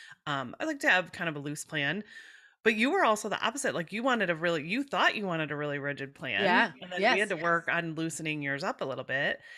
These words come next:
Speaker 2: Oh,
Speaker 1: But
Speaker 2: yeah.
Speaker 1: then in, you know, in other areas, like right now, like I was telling you before we came on, like,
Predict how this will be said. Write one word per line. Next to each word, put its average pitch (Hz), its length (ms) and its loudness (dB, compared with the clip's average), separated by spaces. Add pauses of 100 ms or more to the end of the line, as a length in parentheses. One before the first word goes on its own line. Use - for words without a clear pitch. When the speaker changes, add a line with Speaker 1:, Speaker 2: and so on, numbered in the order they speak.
Speaker 2:
Oh, 214 180 6 (200)
Speaker 1:
But 185 100 6
Speaker 2:
yeah. 208 260 8
Speaker 1:
then 185 340 -6 (260)
in, 190 460 0
you 190 120 -6
know, 160 180 0
in 170 200 -2
other 240 220 0
areas, 180 320 4
like 160 160 -6
right 151 200 -2
now, 208 160 0
like 170 180 0
I 143 60 0
was 139 120 -2
telling 160 300 -6
you 147 60 -6
before 151 340 -6
we 151 100 -6
came 147 240 -10
on, 220 300 -2
like, 151 340 -4